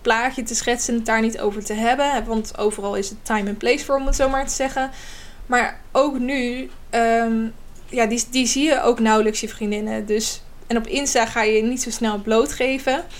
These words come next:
Dus zo kroppen we al heel snel dingen op. En ik kan me ook voorstellen wat diegene zegt, dat je je dan best wel gestrest en ongelukkig kan voelen. Omdat, eh, iedereen op social media, die lijkt het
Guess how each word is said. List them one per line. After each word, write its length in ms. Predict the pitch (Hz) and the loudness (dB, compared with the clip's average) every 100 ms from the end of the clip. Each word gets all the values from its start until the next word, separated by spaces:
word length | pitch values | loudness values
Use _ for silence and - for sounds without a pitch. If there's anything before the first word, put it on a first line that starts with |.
| - - - - | -14 -14 -14 -8
Dus 160 | 247 233 | -2 4
zo 160 | 269 | 4
kroppen 380 | 285 285 294 302 | 2 -2 -2 4
we 60 | 285 | 4
al 200 | - 247 | 6 4
heel 180 | 262 | 2
snel 320 | 285 294 262 226 | 0 0 0 0
dingen 320 | 247 240 - | 0 -2 -2
op. 300 | - 294 - | -2 -2 -4
En 420 | - 247 247 240 | 0 2 4 2
ik 160 | 226 240 | -2 0
kan 120 | 269 | 2
me 60 | 247 | 2
ook 100 | 226 | -2
voorstellen 440 | - 294 294 240 | -2 -2 0 -2
wat 100 | 226 | -2
diegene 360 | 226 - 226 214 | -4 -4 -2 2
zegt, 280 | 240 247 - | 2 2 -2
dat 160 | 233 | -8
je 60 | - | -6
je 60 | |
dan 200 | 226 220 | 0 0
best 180 | 226 233 | 2 0
wel 140 | 240 226 | 0 0
gestrest 580 | 226 - - 277 277 | 0 -2 0 0 0
en 140 | 247 220 | -2 -2
ongelukkig 540 | 233 226 240 262 269 | -4 -4 -2 -2 -4
kan 200 | - 220 | -4 -4
voelen. 360 | 220 220 214 208 | -2 -2 -2 -2
Omdat, 260 | 208 202 - - - - - - - - - - - | -2 -4 -6 -14 -14 -14 -14 -16 -14 -12 -12 -10 -2
eh, 200 | 220 208 | 0 0
iedereen 400 | - 294 302 277 | 4 4 6 4
op 80 | 262 | 2
social 340 | 254 269 262 269 | 4 4 4 2
media, 200 | 302 277 | 2 2
die 140 | 262 | 2
lijkt 260 | 262 262 262 | 2 0 -4
het 280 | 233 - | -10 -10